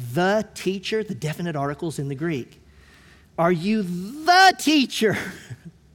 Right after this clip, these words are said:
And, and you're the teacher of Israel, and yet you do not understand these. In other words, Jesus, Jesus, does this make sense? Jesus' expectation is, you would, Nicodemus, you know this.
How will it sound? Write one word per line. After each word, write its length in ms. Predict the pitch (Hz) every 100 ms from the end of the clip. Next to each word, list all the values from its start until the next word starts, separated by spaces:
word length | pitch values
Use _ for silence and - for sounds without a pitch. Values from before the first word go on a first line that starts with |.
| _ _ _ - 185
And, 280 | 214 180 165 - - - _ _ _
and 200 | 208 185 - -
you're 200 | 202 190
the 100 | 180
teacher 300 | 240 240 196
of 100 | -
Israel, 360 | 208 208 240
and 200 | 190 175
yet 320 | 170 185 220
you 100 | 214
do 160 | 156 190
not 140 | 220
understand 460 | 190 175 151 185 185
these. 120 | 190
In 120 | 196 196
other 140 | 254
words, 180 | 220 123
Jesus, 640 | 127 175 180 226 - - -
Jesus, 380 | 196 233 226 190
does 100 | 165
this 180 | 208 226
make 160 | 220
sense? 280 | - 220 208
Jesus' 420 | 214 220 180 156
expectation 580 | 185 - 147 190 208 160
is, 200 | 147 147 - - - -
you 180 | 208 262
would, 180 | 220 - -
Nicodemus, 480 | 196 214 226 240 190
you 220 | 196 254
know 320 | 240 262 285
this. 560 | 254 156 104 - -